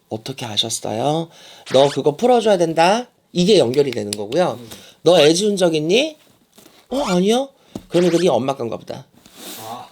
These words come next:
Speaker 1: <laughs> 무슨 말인지 알죠? 그러니까 이런 아이 태아령, 지운 적 있어, 유산한 적 있어, 이 부분을 가지고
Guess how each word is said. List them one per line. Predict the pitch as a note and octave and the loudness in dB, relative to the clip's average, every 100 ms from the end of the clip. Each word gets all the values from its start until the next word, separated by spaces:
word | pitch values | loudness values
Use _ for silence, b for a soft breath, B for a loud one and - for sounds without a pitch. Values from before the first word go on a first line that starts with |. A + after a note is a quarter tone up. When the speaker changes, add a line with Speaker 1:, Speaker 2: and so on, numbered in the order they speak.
| - | 0
Speaker 1:
<laughs> | G#3+ F#3+ - G#3 - A3+ F#3 B3 A#3 A#3+ G#3 A#3+ | 4 4 4 2 2 2 4 4 6 4 4 4
무슨 | F3+ G3 | 4 4
말인지 | G#3 F3 E3+ | 4 4 4
알죠? | A2 A#2 - B B B B B | 2 0 -4 B B B B B
그러니까 | - F3+ F#3 E3+ D3 | -2 0 2 0 -4
이런 | - F3 F3 D#3+ C3+ | -2 0 0 -2 -8
아이 | C3 C#3+ D#3 D#3 D3 | -4 -2 -2 -6 -8
태아령, | - B3 G3+ B2 B2 b b | -6 -4 -4 -6 -10 b b
지운 | - F3+ G#3 G#3 | -4 -2 -2 0
적 | G3 D#3 | 0 0
있어, | C#3 - D3 | -6 -8 -6
유산한 | B2 D3 D3 C#3 | -6 -8 -8 -8
적 | B2+ A#2 | -8 -10
있어, | A2+ - D#3 E3 | -10 -6 -6 -4
이 | E3 | -4
부분을 | F3 F#3 F#3 D#3+ | -4 -2 -2 -4
가지고 | A#2+ - C#3+ D#3 | -6 -6 -2 -2